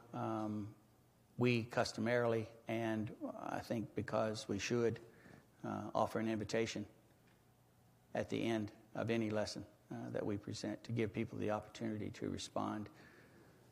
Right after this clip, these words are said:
to that. We don't know who's been talking to who, what you've been reading, what, you know, how, how you're feeling. And so, uh, while this sermon obviously was not intended to, um,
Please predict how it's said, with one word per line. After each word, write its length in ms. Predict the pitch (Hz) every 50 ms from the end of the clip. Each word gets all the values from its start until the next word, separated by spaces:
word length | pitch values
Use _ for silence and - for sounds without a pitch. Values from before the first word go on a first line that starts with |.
| - -
to 160 | - 156 143
that. 220 | 127 120 107 110 110
We 140 | 120 135 135
don't 180 | 131 113 -
know 160 | 110 110 110
who's 240 | 104 113 120 120 113
been 220 | - - 113 107 104
talking 380 | - 113 110 104 - 104 104 -
to 100 | 110 104
who, 240 | 101 113 113 117
what 260 | 110 113 120 117 - -
you've 120 | 117 101
been 220 | 107 113 110 110 107
reading, 400 | 113 117 117 117 120 113 107 107
what, 200 | 117 120 117 -
you 140 | 117 117 113
know, 300 | 113 107 110 113 - -
how, 260 | - 117 117 117 117 113
how 240 | 107 117 120 120
you're 180 | 120 117 117 113
feeling. 480 | 104 - 123 120 120 120 117 110 139 156 - - - -
And 220 | - 110 107 107
so, 440 | 104 - - 113 110 113 110 107 104 - - - - - - - - -
uh, 260 | 131 113 110 107 104 104 104
while 180 | - 117 117 113
this 460 | 117 117 127 123 120 - - - - - - - - -
sermon 460 | - - - - 113 107 101 104 104 - -
obviously 520 | 120 120 117 113 101 98 - 101 104 107 - - - - - - - - - -
was 200 | 117 110 104 -
not 200 | 110 104 104 110
intended 520 | 107 107 107 - 113 113 107 107 104 120 -
to, 240 | - 113 107 107 113 - - - -
um, 420 | 120 117 - - 113 110 127 127